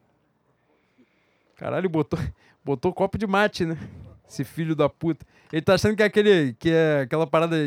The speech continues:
cenográfica, né? Que bota suco de uva no, na novela. Tem pergunta no Instagram aqui que o Thiago falou. Aí, Instagram, o Eliano abre. Mas vamos nós. Marcos Mota, arroba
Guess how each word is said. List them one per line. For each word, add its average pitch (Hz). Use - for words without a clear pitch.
cenográfica, 170
né? 143
Que -
bota 147
suco -
de 143
uva 156
no, 117
na 131
novela. 143
Tem 160
pergunta 151
no 156
Instagram 147
aqui 135
que 143
o 147
Thiago 131
falou. 135
Aí, 113
Instagram, 135
o 139
Eliano 131
abre. 95
Mas 135
vamos 190
nós. 123
Marcos 262
Mota, 175
arroba 180